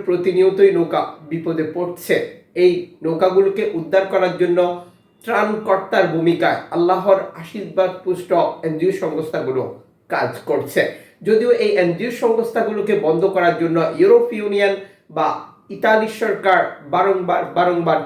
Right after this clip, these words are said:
চেষ্টা করে যাচ্ছে এবং নানা বেড়াজালে এই এনজিও সংস্থাগুলোর কার্যক্রম অনেকটাই বাধাগ্রস্ত করছে, যা আমরা প্রতিনিয়তই আপনাদের সাথে শেয়ার করে যাচ্ছি। আমাদের সাথে গত কয়েকদিনে অনেকেই যোগাযোগ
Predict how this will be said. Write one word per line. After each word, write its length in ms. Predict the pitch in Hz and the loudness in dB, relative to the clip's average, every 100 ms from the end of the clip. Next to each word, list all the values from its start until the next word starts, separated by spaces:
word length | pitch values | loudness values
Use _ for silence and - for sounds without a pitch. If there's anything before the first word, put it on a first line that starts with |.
| - | -6
চেষ্টা 280 | 160 - 139 - - | -10 -8 -8 -10 -14
করে 180 | - 160 151 | -8 -2 0
যাচ্ছে 280 | 160 - 220 220 - - - | -2 0 0 0 -4 -10 -2
এবং 160 | 165 180 - 175 165 170 | 0 0 -2 -6 -2 2
নানা 280 | 190 214 202 202 160 127 | 2 2 -2 -4 -8 -4
বেড়াজালে 600 | 180 180 208 202 202 196 202 - | 0 0 0 2 2 2 0 -2
এই 60 | 165 170 | -2 -2
এনজিও 240 | 156 220 - | -4 -6 -4
সংস্থাগুলোর 680 | 202 196 - 190 180 185 180 - | -4 -2 -2 -2 2 2 2 0
কার্যক্রম 500 | 156 151 160 - 160 - | -2 -2 -4 -2 -4 -2
অনেকটাই 400 | 160 165 - 175 175 175 - _ - 135 | -4 -2 0 2 2 -2 -10 _ -20 -6
বাধাগ্রস্ত 640 | 147 151 196 165 156 156 - 135 | -2 2 2 2 -4 -6 -6 -6
করছে, 300 | 135 135 175 165 160 | -6 -4 -4 -2 -2
যা 80 | 156 - | -2 -2
আমরা 200 | 156 160 185 - | -2 2 0 2
প্রতিনিয়তই 680 | 190 190 175 185 180 214 220 - - - | 0 2 0 0 0 0 -2 -6 -18 -10
আপনাদের 320 | 160 160 165 - | -4 0 0 0
সাথে 220 | 180 165 147 - - _ _ - | -2 2 0 0 -10 _ _ -4
শেয়ার 220 | - 170 - | 2 2 2
করে 140 | 135 131 | -2 -2
যাচ্ছি। 260 | 123 - - - - _ _ | -4 -4 -6 -8 -18 _ _
আমাদের 300 | 170 208 233 - | -2 0 0 0
সাথে 160 | 254 240 | -2 0
গত 120 | 226 - - | 2 2 2
কয়েকদিনে 480 | 202 196 165 233 247 240 190 | 2 2 2 0 0 0 0
অনেকেই 320 | 180 220 214 208 - 165 | 0 0 -4 -4 -8 -2
যোগাযোগ 340 | 185 180 180 | 2 2 2